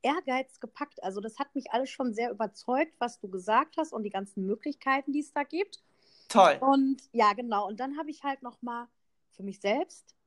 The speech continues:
Speaker 1: ganz von vorne angefangen und eine neue Episode erstellt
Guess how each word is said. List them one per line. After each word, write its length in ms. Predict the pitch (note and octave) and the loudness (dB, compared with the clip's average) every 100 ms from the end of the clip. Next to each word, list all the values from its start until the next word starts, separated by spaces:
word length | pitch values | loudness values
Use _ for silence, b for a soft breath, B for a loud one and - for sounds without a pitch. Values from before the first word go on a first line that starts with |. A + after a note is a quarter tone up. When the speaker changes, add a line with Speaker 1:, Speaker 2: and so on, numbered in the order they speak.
| _ _ _ _ | _ _ _ _
Speaker 1:
ganz 280 | G#3+ E4 - | 2 2 -2
von 160 | F#4 E4+ | -10 -4
vorne 340 | D4+ D4+ - | 0 0 -2
angefangen 580 | C4 C4+ - C#4+ C#4+ E4 _ _ _ _ | -6 -8 -6 -6 -6 -8 _ _ _ _
und 120 | A3+ | -2
eine 100 | A3+ | -2
neue 260 | G#3+ A3+ - | 0 -2 -4
Episode 640 | A3+ A3 F#3 G#3+ C#4+ D4+ | -6 -6 -4 0 0 0
erstellt 580 | - D4 - D4 C#4+ D4+ | -2 -4 -4 -4 -2 -4